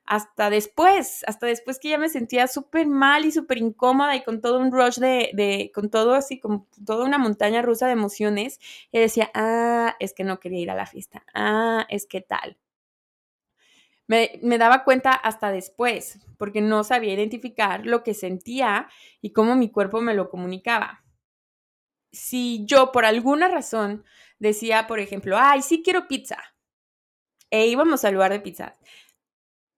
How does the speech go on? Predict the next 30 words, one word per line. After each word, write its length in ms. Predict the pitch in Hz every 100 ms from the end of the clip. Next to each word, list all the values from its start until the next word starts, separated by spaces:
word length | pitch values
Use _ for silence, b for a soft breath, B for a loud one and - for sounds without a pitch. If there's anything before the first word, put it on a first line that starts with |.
| _
me 180 | 240 247
quedaba 400 | 254 254 254 285
con 160 | 311 269
un 140 | 233
sentimiento 600 | 226 262 254 214 202 233
de 140 | 220 208
culpa 360 | 208 208 214
muy 420 | 208 202 214 240
grande 360 | 247 214 190 185
todo 200 | 180 208
el 140 | 233
tiempo, 360 | 233 196 185 180
porque 240 | 180 175
era 160 | 196 190
como, 180 | 180 190
"Ay, 220 | 202 202
chin, 320 | 196 - 202 202
y 80 |
si 120 | 196 202
esta 180 | 202
persona 360 | 208 196 196 196
no 160 | 196 190
quería 380 | 190 190 190 185
pizza, 360 | 208 208 190
y 80 | 190
si 140 | 175 185
no 120 | 185
sé 180 | - 196
qué", 120 | 208
y... 460 | 185 180 190 196